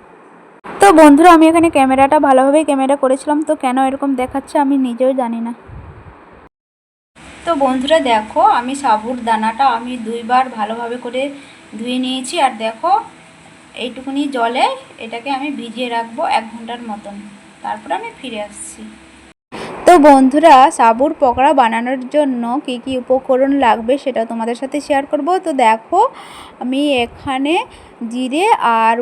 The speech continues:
মৌরি আর শুকনো লঙ্কা আমি ভালোভাবে ভেজে নিয়েছি হালকা করে, তো এটাকে আমি মিক্সচারে পেস্ট করব। তো বন্ধুরা দেখো,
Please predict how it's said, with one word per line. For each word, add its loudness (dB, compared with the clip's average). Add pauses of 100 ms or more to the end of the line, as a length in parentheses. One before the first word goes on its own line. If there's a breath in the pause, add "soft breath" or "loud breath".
(120)
মৌরি -2 (100)
আর 2
শুকনো -10
লঙ্কা -4 (140)
আমি -8 (200)
ভালোভাবে -4 (120)
ভেজে -2
নিয়েছি -10 (100)
হালকা -2 (120)
করে, -2 (580 loud breath)
তো -6 (140)
এটাকে -4 (100)
আমি -2 (160)
মিক্সচারে -4 (120)
পেস্ট -4 (120)
করব। -8 (2000)
তো -2 (120)
বন্ধুরা 2 (120)
দেখো, 2